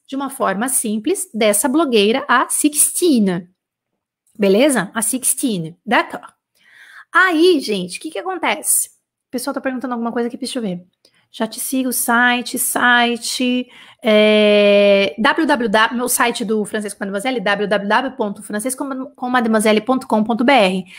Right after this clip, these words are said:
Mas eu indico vocês entrarem em contato com minha equipe pelo suporte arroba francescommademoiselle ponto com ponto b r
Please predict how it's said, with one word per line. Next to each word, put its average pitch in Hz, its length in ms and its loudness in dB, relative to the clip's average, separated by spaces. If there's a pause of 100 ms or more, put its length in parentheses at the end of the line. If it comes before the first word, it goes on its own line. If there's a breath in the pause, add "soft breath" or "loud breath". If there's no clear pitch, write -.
(140 loud breath)
Mas 214 200 2
eu 285 120 2
indico 247 440 0
vocês 240 500 0
entrarem 233 640 0
em 262 120 -4
contato 233 440 0
com 262 120 -2
minha 269 180 0
equipe 262 380 -4
pelo 208 300 0
suporte 220 800 0
arroba 220 480 0 (200)
francescommademoiselle 262 1000 -2
ponto 247 240 -6
com 220 120 -2
ponto 233 220 -8
b 262 80 0
r 220 360 2